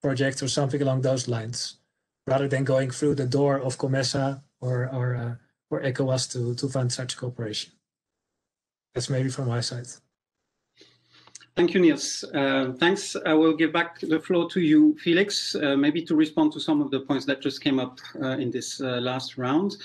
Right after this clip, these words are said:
Speaker 2: uh, and maybe just to follow up, uh, on, uh, on what Niels, uh, just mentioned on the, the, um, the post-Cotonou. Uh,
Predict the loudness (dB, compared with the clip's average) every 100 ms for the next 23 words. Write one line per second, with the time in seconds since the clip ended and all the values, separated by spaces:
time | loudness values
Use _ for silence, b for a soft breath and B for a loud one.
0 | B B B -4 0 0 2 4 4 4
1 | 2 0 -2 0 0 2 0 2 2 0
2 | -6 -4 -2 0 0 0 -2 -2 0 -2
3 | -2 -2 -4 -4 -6 -2 0 0 -2 -10
4 | -10 -6 -4 -6 -6 B B B 2 2
5 | 2 -2 -4 -2 -2 0 -2 -2 -2 0
6 | 0 -2 -6 -8 -8 -4 -4 -2 -4 0
7 | 0 0 -2 B B B -8 -6 -4 -6